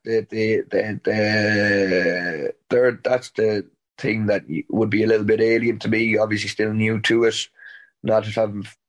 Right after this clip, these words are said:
finished playing that long, is them chats at the end of the season, and they do hang over you, and you are dreading them when you see everyone sort of celebrating and happy with their season. You know that these conversations are gonna follow just a few days later, and it does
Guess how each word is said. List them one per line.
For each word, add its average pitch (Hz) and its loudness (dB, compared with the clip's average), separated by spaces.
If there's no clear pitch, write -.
finished 110 -2
playing 113 2
that 110 2
long, 107 0
is 104 0
them 110 2
chats 107 0
at - -20
the 104 2
end 104 -2
of 92 -4
the 95 0
season, 101 -2
and 101 0
they 101 -2
do 117 2
hang 107 2
over 107 0
you, 110 2
and 110 -2
you 107 2
are 110 4
dreading 110 -2
them 110 -4
when 104 -4
you 101 -2
see 110 -2
everyone 110 0
sort 110 0
of 107 -14
celebrating 110 0
and 104 -6
happy 110 0
with 104 -2
their 98 -6
season. 110 -2
You 110 -2
know 107 0
that 95 -10
these 107 0
conversations 104 0
are 104 0
gonna 101 0
follow 104 0
just 98 -4
a 98 -4
few 110 0
days 104 0
later, 104 2
and 101 -2
it 101 -12
does 107 0